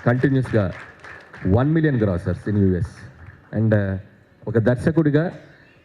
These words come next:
ఒక ప్రేక్షకులకి ఇంత, ఎంత థ్యాంక్ఫుల్గా ఉండాలో నాకు అర్థం కావట్లేదు. And యూఎస్ ఆడియన్స్ కూడా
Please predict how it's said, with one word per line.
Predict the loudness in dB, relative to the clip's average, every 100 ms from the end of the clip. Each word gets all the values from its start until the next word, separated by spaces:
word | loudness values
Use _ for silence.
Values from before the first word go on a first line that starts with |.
| -16 -16 -18 -12
ఒక | -2 -2 -2 -10 -20 -20 -2
ప్రేక్షకులకి | -2 0 0 2 2 2 0 -2 -2
ఇంత, | -2 0 -2 -2 -8 -18 _ _ _ -20 -20 -2
ఎంత | 0 0 -2 -2
థ్యాంక్ఫుల్గా | 0 0 0 0 2
ఉండాలో | 2 2 0 0
నాకు | -2 -2
అర్థం | 0 0
కావట్లేదు. | 0 -2 -4 -6 -8 -12 -6
And | 0
యూఎస్ | 4 4 4
ఆడియన్స్ | 2 2 -2 -4
కూడా | -6